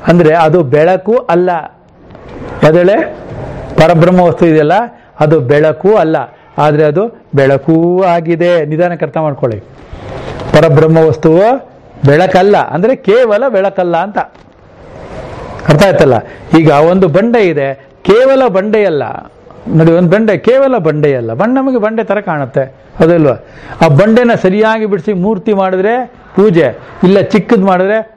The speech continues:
ಹೊಸ್ಲು, ಪಾಸ್ಕಲ್ಲು, ಇಲ್ಲ ಅಂದ್ರೆ ಮೇಲೆ ಇದಕ್ಕೆ ಹಾಕಿರೋ ತೊಲೆ, ಏನ್ ಬೇಕಾದ್ರೆ ಕರಿಬೋದು, ಹೌದಲ್ವಾ? ಅದೆಲ್ಲ ವಿಜ್ಞಾನದ ಭಾಗಗಳು. So, ವೇದಾಂತ ವಿಜ್ಞಾನದಲ್ಲಿ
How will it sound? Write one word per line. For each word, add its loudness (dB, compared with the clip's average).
ಹೊಸ್ಲು, -2
ಪಾಸ್ಕಲ್ಲು, 2
ಇಲ್ಲ 2
ಅಂದ್ರೆ -4
ಮೇಲೆ -4
ಇದಕ್ಕೆ -2
ಹಾಕಿರೋ -2
ತೊಲೆ, 0
ಏನ್ -2
ಬೇಕಾದ್ರೆ -6
ಕರಿಬೋದು, -4
ಹೌದಲ್ವಾ? 2
ಅದೆಲ್ಲ 2
ವಿಜ್ಞಾನದ 0
ಭಾಗಗಳು. -6
So, 4
ವೇದಾಂತ 2
ವಿಜ್ಞಾನದಲ್ಲಿ -2